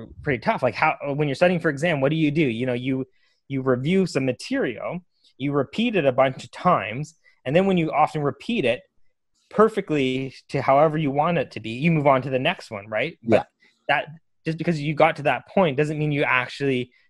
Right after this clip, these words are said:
Speaker 1: know it or you understand it. It could be that temporary, you know, uh, uh, um, influence at,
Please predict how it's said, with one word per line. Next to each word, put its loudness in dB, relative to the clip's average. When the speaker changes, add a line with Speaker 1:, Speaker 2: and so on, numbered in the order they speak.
Speaker 1:
know 6
it 6
or 2
you 4
understand -4
it. -6
It -12
could -10
be -10
that -8
temporary, -6
you -4
know, -4
uh, -12
uh, -10
um, -10
influence -2
at, -6